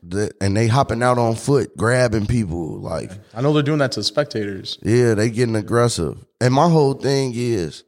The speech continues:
Speaker 1: <coughs> like, grabbing the spectators.
Speaker 2: You're not
Speaker 1: You're not
Speaker 2: changing
Speaker 1: you're not
Speaker 2: anything.
Speaker 1: changing anything.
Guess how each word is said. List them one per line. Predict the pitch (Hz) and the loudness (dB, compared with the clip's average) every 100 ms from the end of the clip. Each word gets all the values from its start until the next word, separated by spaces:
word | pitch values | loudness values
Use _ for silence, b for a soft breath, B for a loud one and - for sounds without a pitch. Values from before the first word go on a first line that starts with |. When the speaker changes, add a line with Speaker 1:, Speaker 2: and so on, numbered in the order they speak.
| _ _ - | _ _ -14
Speaker 1:
<coughs> | - 147 - _ _ _ _ | -12 -16 -16 _ _ _ _
like, | 110 113 98 | 0 0 0
grabbing | 131 147 135 131 | 2 2 2 -2
the | 123 | -2
spectators. | - 135 - 127 123 117 104 - - _ _ _ _ _ _ _ | 0 -2 0 0 2 0 -2 -6 -16 _ _ _ _ _ _ _
Speaker 2:
You're | 120 - 131 | -20 -8 -4
not | 127 123 104 113 | 0 0 -2 -4
Speaker 1:
You're | 135 151 | 0 2
not | 151 139 | 4 2
Speaker 2:
changing | 123 117 110 | 2 -2 0
Speaker 1:
you're | 123 | 0
not | 143 131 | 2 2
Speaker 2:
anything. | 104 120 | 2 0
Speaker 1:
changing | 135 143 113 113 | 2 2 0 0
anything. | 104 95 101 92 85 65 | 0 -2 -2 -2 -2 -6